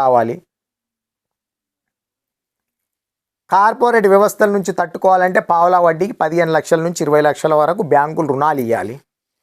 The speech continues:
మనకు ఆంధ్ర వాళ్ళ అడ్డంకి లేకుండా తెలంగాణ ఉద్యమంలో మనకు అడ్డంకి ఉన్నదల్లా కార్పొరేట్ వ్యవస్థలు, రాజస్థాన్ నుంచి వచ్చిన పెట్టుబడిదారులు ఎక్కడ చూసినా పాన్ బ్రోకర్ షాపుల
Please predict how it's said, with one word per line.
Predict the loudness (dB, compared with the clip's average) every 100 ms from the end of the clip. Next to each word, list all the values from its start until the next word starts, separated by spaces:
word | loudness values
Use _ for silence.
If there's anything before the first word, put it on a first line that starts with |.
| _ _ _ _ _ _
మనకు | -4 -2 0 2 2 0 -4 _ _ -2
ఆంధ్ర | 0 0 2
వాళ్ళ | 2 2
అడ్డంకి | 0 0 0 2
లేకుండా | 0 2 0 0
తెలంగాణ | -2 0 -2 -2
ఉద్యమంలో | -2 -4 -4 -12 -14 -14 _ -6
మనకు | -4 -2 0 2 0 -4 _ -10
అడ్డంకి | -4 -4 -2 -2
ఉన్నదల్లా | 0 0 0 0 -2
కార్పొరేట్ | 0 0 0 2 2 0
వ్యవస్థలు, | 0 0 -2 -2 0
రాజస్థాన్ | 0 0 -2 -4 -2 -4
నుంచి | 0 0
వచ్చిన | 0 -4 -2
పెట్టుబడిదారులు | -4 -2 -2 -2 0 0 0 0 -2 -2 _ _ _ _ _ _ _
ఎక్కడ | -8 -2 -2 -2
చూసినా | -4 -2 -2 -2 -8 _ _ _ _ _ _ 0
పాన్ | 0 2
బ్రోకర్ | -2 0 -4 -2
షాపుల | -2 -2